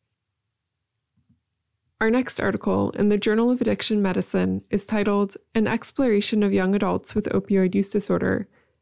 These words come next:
and How Their Perceptions of Family Members' Beliefs Affects Medication Treatment. This qualitative study examined twenty young adults between eighteen and twenty-nine years of age,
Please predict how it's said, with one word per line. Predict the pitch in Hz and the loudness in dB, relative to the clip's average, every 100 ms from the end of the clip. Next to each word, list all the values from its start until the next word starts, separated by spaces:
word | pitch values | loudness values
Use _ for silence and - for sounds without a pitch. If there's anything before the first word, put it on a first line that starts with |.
| _ | _
and | 220 | 0
How | 220 233 | 2 2
Their | 254 | 0
Perceptions | 254 254 240 208 202 214 202 196 | 0 0 0 -2 -2 0 0 0
of | |
Family | - 202 196 208 | 0 2 2 2
Members' | 190 180 185 - | 2 2 0 0
Beliefs | 196 190 190 190 - - - _ _ | 0 2 2 0 -4 -6 -10 _ _
Affects | 226 214 196 - | -6 -4 -4 -2
Medication | 202 185 - 190 - 190 | -2 -2 0 -2 0 -4
Treatment. | - 185 185 - - _ _ _ _ - | -2 -2 -2 -4 -8 _ _ _ _ -2
This | 247 | -2
qualitative | - 254 226 226 240 233 | 0 -2 0 0 0 0
study | 226 - 190 190 190 | -2 0 2 2 0
examined | 202 - 202 196 196 - | -4 -2 0 2 0 -4
twenty | - 220 220 247 | -2 2 2 2
young | 214 202 | 2 0
adults | 208 202 196 - | 0 -2 -2 -4
between | - - - 196 | -8 -6 -2 -2
eighteen | - 208 - 220 214 208 | 0 -4 -2 0 2 0
and | - 190 | -2 -2
twenty-nine | - 202 214 202 185 | 0 2 2 2 2
years | 185 185 190 | 2 0 0
of | - | -2
age, | - - - - | -2 -2 -4 -6